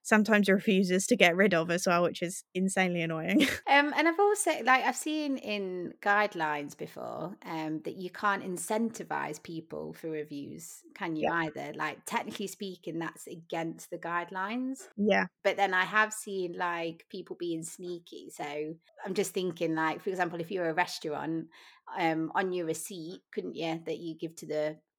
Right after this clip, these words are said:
Speaker 1: Yeah.
Speaker 2: customer? <laughs> You could put, like, "Leave us a review and be in a chance of winning a free meal here."
Speaker 1: Mm.
Speaker 2: I've always wondered about that, about incentivizing. Like, is there any, like, grey areas of how you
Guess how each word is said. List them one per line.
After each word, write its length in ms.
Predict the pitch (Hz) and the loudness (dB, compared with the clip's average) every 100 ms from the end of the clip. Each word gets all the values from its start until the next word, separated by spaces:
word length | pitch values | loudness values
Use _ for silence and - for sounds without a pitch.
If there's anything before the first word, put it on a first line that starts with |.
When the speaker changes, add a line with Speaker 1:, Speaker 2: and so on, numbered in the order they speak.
| 190 - | -6 -2
Speaker 1:
Yeah. 200 | 214 196 | 0 0
Speaker 2:
customer? 260 | 160 185 - - | -2 -4 -4 -2
<laughs> 240 | - 320 | 2 2
You 140 | 285 220 | 0 0
could 200 | 214 208 | -2 -2
put, 280 | 190 - - | -2 -2 0
like, 380 | 160 156 - - - - | 2 2 -2 -12 -20 -6
"Leave 240 | 240 359 294 | -2 0 -2
us 160 | - | -4
a 40 | - | -4
review 380 | 277 302 320 | -2 -2 0
and 220 | 156 160 156 | 0 0 -2
be 180 | 208 | 0
in 80 | 220 | 0
a 40 | 196 | 0
chance 360 | 240 233 - | -4 -4 -4
of 220 | 180 180 - | -8 -8 -14
winning 320 | - 190 214 202 | -6 -4 -2 -2
a 60 | |
free 280 | 196 226 214 | -4 -4 -4
meal 260 | 208 185 175 | -2 -2 -4
here." 420 | 247 233 175 185 _ | -2 -4 -4 -10 _
Speaker 1:
Mm. 160 | 214 190 - | 0 0 0
Speaker 2:
I've 140 | - 233 | 0 4
always 240 | 277 226 | 4 4
wondered 300 | 262 247 190 | 0 0 0
about 240 | 143 - - | -2 -4 -6
that, 300 | - 165 - | -4 -6 -6
about 380 | 202 165 156 151 | -4 0 0 0
incentivizing. 1200 | 170 165 170 165 165 156 139 170 - 160 180 220 | -4 -6 -6 -8 -8 -8 -8 -8 -8 -8 -8 -10
Like, 340 | 180 156 147 123 | -8 -6 -6 -8
is 100 | 175 | -6
there 140 | 214 196 | -4 -2
any, 160 | 196 | -2
like, 240 | 190 180 - | -2 -2 -4
grey 200 | 180 185 | -6 -4
areas 360 | 185 190 190 | -2 -2 -2
of 60 | 175 | -6
how 180 | - 175 | -4 -4
you 140 | 170 | -4